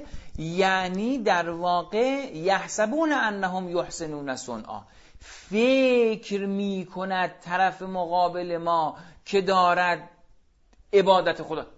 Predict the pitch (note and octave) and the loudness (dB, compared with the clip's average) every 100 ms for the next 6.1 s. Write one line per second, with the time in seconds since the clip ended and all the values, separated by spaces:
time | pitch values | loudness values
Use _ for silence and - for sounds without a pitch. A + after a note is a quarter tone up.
0 | - - A2 A#2 G#2 - - - - B2 | -16 -12 -6 -4 -6 -10 -20 -20 -20 -4
1 | D3+ E3+ D#3+ G3+ A#3 - E3 F3+ A3+ A3+ | 0 0 0 -4 -4 -4 0 2 2 0
2 | E3+ D#3+ G#3 G3 F3+ D3+ D3+ D3+ D3+ D3 | 0 0 -2 0 0 0 -2 -2 -2 -4
3 | D3+ C#3+ D3+ F3 F3+ G#3 G#3+ A#3 A#3+ C4 | -4 -4 -4 -4 -6 -8 -8 -6 -4 -4
4 | C#4 F#3 D#3 F#3 E3+ D#3 E3 A#3 B3+ A3+ | -6 -8 2 2 2 -2 4 4 4 0
5 | B3 B3 - B3+ A3 E3 A#2+ A#2+ - - | 0 0 2 6 8 6 2 -8 -16 -18